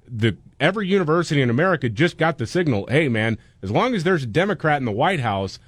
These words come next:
we can charge whatever the hell we want, and the government is either gonna be backing loans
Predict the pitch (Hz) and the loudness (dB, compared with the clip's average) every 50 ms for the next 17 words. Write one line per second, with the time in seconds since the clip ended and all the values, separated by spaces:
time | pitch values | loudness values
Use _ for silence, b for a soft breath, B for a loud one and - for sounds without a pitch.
0 | b b b b 143 156 143 - 202 156 - - 135 127 120 107 95 101 110 120 | b b b b 0 0 2 0 -2 -2 -2 -2 0 0 0 0 -2 -2 -2 -4
1 | 120 - - - 185 220 214 247 247 208 190 160 160 175 175 175 160 143 160 165 | -4 -4 -4 -4 -2 0 0 0 0 0 0 0 0 2 2 2 2 0 0 0
2 | 160 143 143 156 190 233 240 202 147 147 147 - b b b b b 135 139 135 | 0 0 0 0 2 2 2 2 2 0 -2 -4 b b b b b 0 2 2
3 | 123 135 190 220 220 202 180 170 147 - 135 131 151 160 151 147 143 139 135 123 | 2 2 0 0 0 0 0 0 0 -2 -2 0 0 0 0 0 0 0 0 0
4 | 120 113 104 123 147 160 185 - - 185 156 143 135 131 123 123 123 131 127 - | 0 -2 0 0 0 0 0 0 0 2 2 2 2 2 0 0 0 0 -2 -4
5 | - | -8